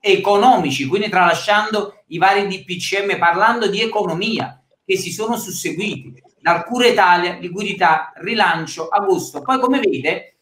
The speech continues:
ogni volta si avvicinavano sempre di più,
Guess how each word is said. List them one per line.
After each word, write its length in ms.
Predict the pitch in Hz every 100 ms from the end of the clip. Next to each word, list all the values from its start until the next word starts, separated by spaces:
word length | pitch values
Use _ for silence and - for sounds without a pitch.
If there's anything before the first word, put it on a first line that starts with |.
| _ -
ogni 360 | 247 311 285
volta 340 | 202 254 254 233
si 140 | 202
avvicinavano 540 | 196 175 190 196 196 180
sempre 400 | 220 233 226 214
di 160 | 180
più, 260 | - 127 -